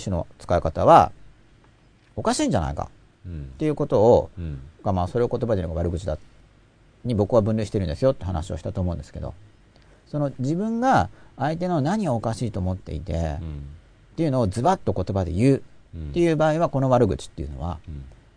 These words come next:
Speaker 1: 自分が心で感じていることを言葉で相手に伝えるという、
Speaker 2: うん。
Speaker 1: この説明だったり、描写であったりということをしていることになりますよね。
Speaker 2: はい。
Speaker 1: 悪口、悪口でも。
Speaker 2: うん。
Speaker 1: で、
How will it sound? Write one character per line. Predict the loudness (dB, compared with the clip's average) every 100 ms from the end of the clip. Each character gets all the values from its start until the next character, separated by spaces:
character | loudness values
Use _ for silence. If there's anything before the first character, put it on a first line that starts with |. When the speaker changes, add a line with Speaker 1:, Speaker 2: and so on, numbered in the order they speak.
| _ -8
Speaker 1:
自 | -4
分 | -2
が | 0 0
心 | 2 2
で | 2
感 | 0 -4
じ | -4
て | -4
い |
る | -4
こ | -4
と | 0
を | 2 2 -2 -20 _ _ _ _
言 | -6 2
葉 | 4
で | 4
相 | 2
手 | 0
に | -4
伝 | -2 2
え | 2
る | 4
と | 2
い | 2 -2
う、 | -4
Speaker 2:
う | -6
ん。 | -8 -10 -16 _ _ _
Speaker 1:
こ | -8
の | -6
説 | -4 -2 2
明 | 4
だ | 2
っ |
た | 2 -2
り、 | 0 0
描 | 2 2
写 | 2 2
で | 4
あ |
っ | 2
た | 2
り | -2
と | -2
い | -6
う |
こ | -6
と | -4
を | -6
し | -4
て |
い | -6
る |
こ | -4 -6
と | -6
に |
な | -4
り | -4
ま | -6
す | -8
よ | -10
ね。 | -10 -8
Speaker 2:
は | -6
い。 | -6 -8 -18 _ _ _ _ _ -6
Speaker 1:
悪 | -4
口、 | -4 -6
悪 | -8 -8
口 | -10
で | -6
も。 | -6 -6 -10
Speaker 2:
う | -8
ん。 | -8 -10 -14 -20 -20 _ _ _ _ _ _ _ -4
Speaker 1:
で、 | 0 0